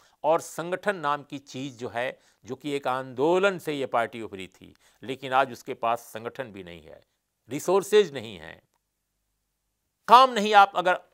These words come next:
लोगों के बीच में करेंगे, उनके मुद्दे नहीं उठाएंगे, तो रिसोर्सेज कहाँ से पैदा होंगे? भारतीय जनता पार्टी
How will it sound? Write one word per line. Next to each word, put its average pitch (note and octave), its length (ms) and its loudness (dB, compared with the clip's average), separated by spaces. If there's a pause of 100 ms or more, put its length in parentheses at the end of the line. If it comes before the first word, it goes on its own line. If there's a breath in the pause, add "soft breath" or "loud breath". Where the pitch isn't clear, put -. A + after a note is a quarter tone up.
(100)
लोगों E3+ 280 -2
के E3+ 140 -6
बीच D3+ 260 -10
में D3+ 120 -10
करेंगे, C#3+ 400 -4 (220 soft breath)
उनके G#3 240 2
मुद्दे F#3+ 400 4
नहीं G#3+ 160 0
उठाएंगे, C#3 560 -6 (280 soft breath)
तो E3+ 100 -6
रिसोर्सेज G#3 520 -6
कहाँ C#3+ 200 -10
से C3+ 120 -16
पैदा F#2 280 -10
होंगे? - 320 -20 (1080)
भारतीय C#3 320 0
जनता D3+ 280 -2
पार्टी C#3+ 400 -2